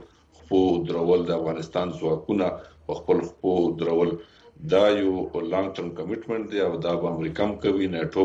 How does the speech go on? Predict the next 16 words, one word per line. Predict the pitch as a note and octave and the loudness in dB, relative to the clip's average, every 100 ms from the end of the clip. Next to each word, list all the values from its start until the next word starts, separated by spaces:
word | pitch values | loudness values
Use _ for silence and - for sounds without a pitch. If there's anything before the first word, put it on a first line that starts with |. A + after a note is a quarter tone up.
| F#2+ | 2
به | |
هم | G2+ G2 | -2 0
کوي. | G2 F#2+ F#2 F2 - - - - - E2+ E2+ E2+ E2+ D#2 - F2+ | 0 0 -2 -6 -20 -20 -20 -10 -2 2 4 4 4 2 0 -2
نو | F#2 F#2 F2+ | 2 2 2
دوی | A#2 B2+ F#2+ | 2 4 2
افغانستان | F#2 F#2+ - B2+ A2 | 0 -2 0 -2 2
داسې | A2 A2 F#2+ | 0 0 -2
نه | A2+ - | -4 -2
پرېږدي، | E2+ D2+ D#2 G2+ | -6 -6 -4 -2
جنګ | A#2 G#2+ | -2 -2
یې | - | -4
ختم | C3+ - C3 A2 | -4 -2 -4 -2
کړو، | G#2+ A2 - - - | -6 -6 -12 -20 -6
خو | F2+ | -4
افغانستان | E2+ F2+ F2 - A2+ - | -2 -4 -4 0 0 0
سره | F#2 F#2 | 0 0